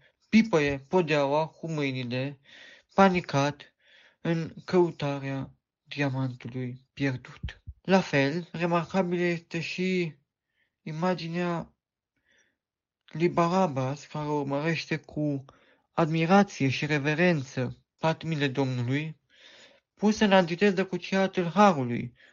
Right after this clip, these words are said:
condamnat și răstignit lângă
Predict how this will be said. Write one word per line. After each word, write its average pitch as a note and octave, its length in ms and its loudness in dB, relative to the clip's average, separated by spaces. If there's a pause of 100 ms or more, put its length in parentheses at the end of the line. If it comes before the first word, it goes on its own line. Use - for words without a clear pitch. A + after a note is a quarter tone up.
condamnat D3 640 -2 (580)
și D3 640 -10 (1080)
răstignit C#3+ 760 -2 (380)
lângă D3 720 -8